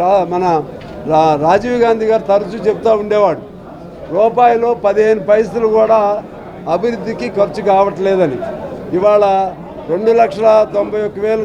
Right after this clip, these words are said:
కోట్లు బడ్జెట్ పెట్టినా ఆ, ఆ దానికి సంబంధించిన అవశేషాలన్నీ కొనసాగుతూ ఉంటాయి.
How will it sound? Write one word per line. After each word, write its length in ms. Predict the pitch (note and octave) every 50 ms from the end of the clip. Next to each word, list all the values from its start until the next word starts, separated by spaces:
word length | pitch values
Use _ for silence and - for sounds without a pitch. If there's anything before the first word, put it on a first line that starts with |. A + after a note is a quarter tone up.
| - -
కోట్లు 280 | G3+ G#3+ G3 F3+ G3+
బడ్జెట్ 380 | F3 F3 F3+ F3 - G3+ G3 E3+
పెట్టినా 360 | E3+ F3+ E3 D#3+ F3 F3+ F#3+ G#3+ A3+ - - - - - - - - - -
ఆ, 120 | D3+ F3 G3 G#3+ G#3+ - - E3
ఆ 100 | E3+ F3+ G3
దానికి 340 | F3+ E3+ F#3 G3+ G#3 G#3 G3 -
సంబంధించిన 420 | G3 G#3 A3 A#3+ B3+ G3+ A3 G#3+
అవశేషాలన్నీ 800 | G3 G#3 A3 F#3+ F#3 A#3 A#3 G#3 G3+ A3+ A3+ A3+ A3+ A#3 A#3+ G3
కొనసాగుతూ 580 | F3+ G#3 G#3 G#3 F3 A3 A3+ A3 G#3+ E3 A3 A3 G3+
ఉంటాయి. 300 | G3+ F#3+ F#3+ G3 E3 C3